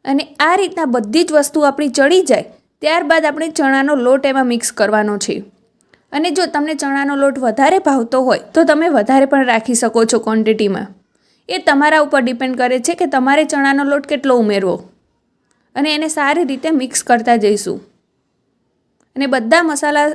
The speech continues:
અને મરચાં સાથે તેને સારી રીતે ઉપર નીચે કરી બધું જ મિક્સ કરી લેવાનું છે. જો આપણું કેટલું સરસ મજાનું શાક બનીને તૈયાર થઈ ગયું છે,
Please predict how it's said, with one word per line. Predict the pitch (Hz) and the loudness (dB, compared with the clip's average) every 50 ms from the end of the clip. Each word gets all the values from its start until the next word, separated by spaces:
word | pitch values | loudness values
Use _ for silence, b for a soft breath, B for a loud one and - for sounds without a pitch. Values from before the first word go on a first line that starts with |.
| 302 - - | -6 -4 0
અને | 262 277 285 302 | 2 2 4 4
મરચાં | 285 269 247 240 240 311 302 | 4 2 2 2 2 2 2
સાથે | 311 311 294 302 320 320 | 4 2 2 2 2 0
તેને | 302 294 285 294 285 | 0 0 -2 -2 -2
સારી | 269 - 277 269 277 311 320 | -2 0 0 2 2 2 0
રીતે | 302 294 269 285 285 | -2 -4 -6 -4 -4
ઉપર | 262 233 233 - 330 320 | -4 -6 -4 0 0 0
નીચે | 320 302 285 277 - 302 | 2 0 -2 -4 -6 -6
કરી | 285 - 294 302 294 | 0 0 2 2 2
બધું | 247 226 233 208 208 214 226 349 349 311 | 0 0 -2 -2 -2 2 4 4 4 4
જ | - B B B B - | 0 B B B B 0
મિક્સ | 269 302 302 - - - | 0 0 0 -2 -8 -2
કરી | - 254 254 254 240 233 | -2 0 0 0 0 0
લેવાનું | 226 220 208 214 214 220 220 | 2 0 0 -2 -2 -4 -4
છે. | 226 - 185 - - - _ _ _ _ _ _ _ _ _ _ _ _ _ _ _ _ _ _ _ _ _ _ _ _ _ 240 | -4 -4 -4 -6 -6 -14 _ _ _ _ _ _ _ _ _ _ _ _ _ _ _ _ _ _ _ _ _ _ _ _ _ -6
જો | 214 247 - - - - | -4 -4 -4 -4 -2 0
આપણું | 254 269 269 320 320 302 | 0 0 0 -2 -4 -4
કેટલું | 311 277 - 330 349 349 - | -4 -4 -2 0 0 2 2
સરસ | 302 269 294 285 294 | 2 2 2 0 0
મજાનું | 285 277 254 285 285 285 294 277 | 0 0 2 2 0 0 0 0
શાક | - - 254 269 269 262 | 0 0 0 0 2 0
બનીને | 262 269 269 269 269 277 269 | 0 2 2 2 2 0 0
તૈયાર | - 240 233 247 254 262 277 269 269 | 0 0 0 2 4 2 2 2 0
થઈ | 269 269 | -2 0
ગયું | 262 277 269 269 269 - | 2 2 2 2 2 0
છે, | 330 330 | -2 -2